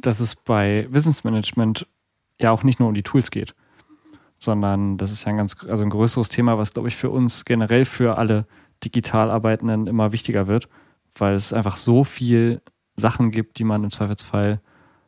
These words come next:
ja, also Wissen, das man generell braucht und dann, oder halt regelmäßig verwendet. Und dann ist immer so die Frage, wie man das selbst organisiert. Wie viel will man wirklich noch mal kopieren? Also braucht man von allem eine Offline-Kopie oder reicht die Referenz auf den Online-Link?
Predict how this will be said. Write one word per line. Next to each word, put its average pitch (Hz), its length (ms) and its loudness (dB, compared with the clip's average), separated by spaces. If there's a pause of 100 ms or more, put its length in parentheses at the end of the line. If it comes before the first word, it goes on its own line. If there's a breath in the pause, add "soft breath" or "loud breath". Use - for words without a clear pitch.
(160 soft breath)
ja, 101 140 -2
also 101 260 -2
Wissen, 110 300 2
das 101 160 0
man 113 100 0
generell 101 300 0
braucht 117 580 2 (120)
und 104 140 0
dann, 104 280 0 (120)
oder 95 260 0
halt 92 440 -4
regelmäßig 107 380 2
verwendet. 110 400 4
Und 113 60 -6
dann 107 100 2
ist 104 100 -2
immer 104 140 2
so 107 120 -2
die 107 60 2
Frage, 101 320 0
wie 110 40 0
man 104 120 2
das 98 120 0
selbst 110 220 2
organisiert. 104 560 -2
Wie 110 80 -2
viel 107 220 -2
will 104 60 2
man 104 240 2
wirklich 101 180 0
noch 104 100 0
mal 101 140 0
kopieren? 123 480 2
Also 98 160 0
braucht 101 240 -2
man 107 160 2
von 110 240 -2
allem 104 300 0
eine 104 140 2
Offline-Kopie 120 720 2
oder 98 160 2
reicht 95 280 -2
die 110 60 0
Referenz 104 500 0
auf - 140 -4
den 107 120 -2
Online-Link? 113 680 0